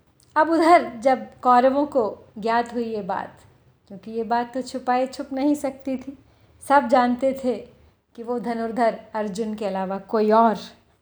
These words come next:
नहीं हो सकता। तो ये खबर सुनकर दुराचारी कौरव मन ही मन जल भुन गए और फिर एक बार तलाशने लगे मौका, रचने लगे षड्यंत्र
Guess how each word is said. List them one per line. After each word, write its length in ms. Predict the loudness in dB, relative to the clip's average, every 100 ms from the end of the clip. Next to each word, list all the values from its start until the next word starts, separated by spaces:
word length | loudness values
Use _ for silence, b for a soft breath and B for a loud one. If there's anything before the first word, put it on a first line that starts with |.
| _
नहीं 220 | -8 -8
हो 140 | -8 -10
सकता। 360 | -10 -12 -12
तो 1000 | -12 -12 _ _ _ _ _ _ _ -8
ये 220 | 0 2
खबर 340 | 2 2 2 0
सुनकर 520 | -2 -6 -4 -6 -8 -14 _ -20
दुराचारी 840 | -10 -6 -4 -6 -8 -8 -8 -10
कौरव 460 | -10 -8 -4 -4 -4 -10 b b b b _
मन 260 | -8 -4
ही 200 | -2 -2
मन 380 | -4 -8 -8 -10
जल 280 | -4 -2 -2
भुन 340 | -8 -14 -16 -16
गए 200 | -20 -20 _ _ _ _ _ _ _ _
और 140 | -2 -2
फिर 260 | 0 6
एक 260 | 6 6 4
बार 240 | 4 4 2 -10 -18 _ _ _
तलाशने 480 | -6 -2 -4 -6 -6
लगे 300 | -6 -4 -4
मौका, 480 | -6 -10 -10 -8 -8
रचने 440 | -6 -8 -6 -8
लगे 440 | -6 -2 0 0 B B B -10
षड्यंत्र 760 | -4 0 0 -2 -8 -12 -16